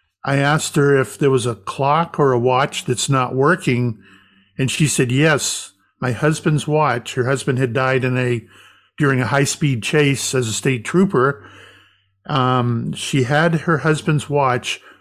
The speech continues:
wanted to give it to her son, but it's not working. It needs a new battery. And she was planning on doing it that week. And then I gave a time, and it's safe to say the time, the time was ten fifteen. I said, "He's showing me the face and I'm seeing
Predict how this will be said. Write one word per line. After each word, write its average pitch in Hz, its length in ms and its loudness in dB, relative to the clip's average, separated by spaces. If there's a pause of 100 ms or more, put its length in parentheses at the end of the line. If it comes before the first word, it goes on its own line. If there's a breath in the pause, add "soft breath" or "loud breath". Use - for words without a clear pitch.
wanted 147 380 4
to 165 80 0
give 156 160 2
it 165 140 0
to 160 180 2
her 143 180 2
son, 123 640 -2 (460 soft breath)
but 135 80 2
it's 131 180 -2
not 151 240 2
working. 139 460 2
It 120 100 -2
needs 143 220 2
a 147 60 2
new 131 180 4
battery. 131 680 2 (300 soft breath)
And 135 140 -2
she 151 140 0
was 131 120 0
planning 151 440 0
on 131 120 0
doing 135 220 2
it 123 140 0
that 123 240 -4
week. 160 440 -2 (720 soft breath)
And 143 220 0
then 147 180 2
I 147 280 2
gave 165 260 4
a 143 80 4
time, 147 440 0
and 139 100 0
it's - 100 -6
safe 170 280 2
to 135 100 -4
say 131 180 2
the 117 140 2
time, 120 360 -2 (380 loud breath)
the 147 60 -2
time 139 320 0
was 143 160 -2
ten 123 240 -2
fifteen. 131 720 0 (420 soft breath)
I 147 80 -2
said, 131 180 -2
"He's 135 120 0
showing 196 340 4
me 165 160 4
the 127 140 0
face 143 600 0
and 131 80 0
I'm 127 120 0
seeing 147 500 -2